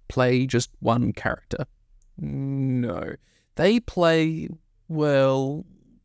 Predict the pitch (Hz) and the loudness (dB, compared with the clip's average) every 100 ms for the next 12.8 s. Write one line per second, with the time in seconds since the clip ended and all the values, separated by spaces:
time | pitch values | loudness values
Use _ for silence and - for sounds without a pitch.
0 | _ _ 214 285 311 220 160 - 127 156 | _ _ 4 4 6 6 4 2 -4 0
1 | 208 123 110 120 123 - 143 156 135 123 | 2 2 0 0 -4 -4 -4 -2 -2 0
2 | 120 - 156 - - - - _ _ _ | 0 0 -2 -4 -10 -12 -14 _ _ _
3 | - 131 147 - - 170 185 135 131 - | -2 0 0 0 2 4 4 2 -2 -6
4 | - - - 131 127 120 104 107 107 - | -6 -8 -4 0 0 0 -4 -4 -4 -6
5 | - - 131 - - 202 165 160 - 180 | -8 -4 -4 -2 0 2 2 0 -6 -8
6 | 143 143 143 175 147 - - - - - | -2 2 4 2 0 -2 -4 -4 -8 -12
7 | _ _ _ _ _ _ _ - _ _ | _ _ _ _ _ _ _ -20 _ _
8 | - 175 233 226 208 - 156 135 110 110 | 0 2 4 4 2 2 2 2 0 -2
9 | - - - - _ _ _ 135 131 131 | -4 -8 -12 -14 _ _ _ -4 0 2
10 | 131 110 - - _ _ _ - 143 165 | 2 0 -4 -10 _ _ _ -6 -2 0
11 | 170 - 202 220 214 - 139 139 123 - | 0 2 2 4 2 2 0 0 -2 -4
12 | - - - 214 202 - - - | -6 -6 0 2 2 2 -2 -8